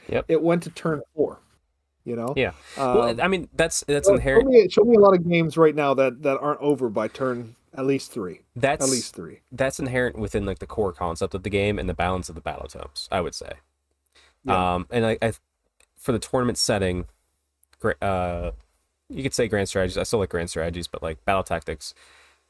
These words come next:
Speaker 1: it's complicated needlessly. And battle tactics are complicated needlessly in a way that it doesn't matter anyway.
Speaker 2: Mm-hmm.
Speaker 1: So it's,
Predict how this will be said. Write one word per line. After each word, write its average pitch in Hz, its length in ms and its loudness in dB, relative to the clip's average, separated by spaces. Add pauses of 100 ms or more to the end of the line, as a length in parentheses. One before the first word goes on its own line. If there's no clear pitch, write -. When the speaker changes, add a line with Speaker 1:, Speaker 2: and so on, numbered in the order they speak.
(680)
Speaker 1:
it's 139 160 -2
complicated 123 560 0
needlessly. 107 640 -2 (1040)
And 101 260 0
battle 113 160 0
tactics 127 260 -4
are 107 60 -8
complicated 101 520 -2
needlessly 98 580 -4
in 92 80 -4
a 90 60 -4
way 87 260 -2
that 87 180 -2
it 95 80 -6
doesn't 95 220 -4
matter 90 220 -4
anyway. 101 420 -2 (1120)
Speaker 2:
Mm-hmm. 123 160 -16 (520)
Speaker 1:
So 95 640 0
it's, - 460 -2